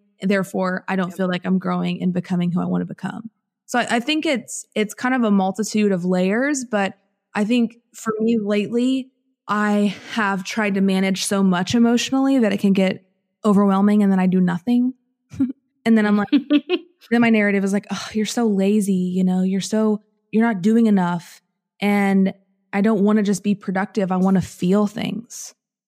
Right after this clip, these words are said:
Speaker 1: you know, I wanna heal. And healing and vulnerability and transparency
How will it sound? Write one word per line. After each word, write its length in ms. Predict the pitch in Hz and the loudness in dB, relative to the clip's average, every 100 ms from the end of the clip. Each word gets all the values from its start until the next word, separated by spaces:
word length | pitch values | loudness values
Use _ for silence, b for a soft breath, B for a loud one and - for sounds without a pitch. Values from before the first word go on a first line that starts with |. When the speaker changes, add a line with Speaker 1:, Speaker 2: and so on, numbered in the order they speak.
| - | -2
Speaker 1:
you 100 | 185 | 2
know, 220 | 180 180 | 4 4
I 20 | |
wanna 220 | 185 185 | 2 2
heal. 640 | 160 - 185 185 165 - _ _ _ _ - | -2 0 2 2 0 -6 _ _ _ _ -2
And 380 | 208 202 196 - - | 0 2 2 -2 -10
healing 720 | - 233 240 220 202 196 185 | 0 2 4 2 2 0 0
and 100 | 180 | -2
vulnerability 880 | 185 202 220 196 190 185 185 185 180 | 0 0 0 0 0 2 2 2 2
and 100 | 165 | 0
transparency 1120 | 190 180 175 196 190 190 185 196 180 180 | -2 -2 -2 -2 2 2 0 -2 -2 -4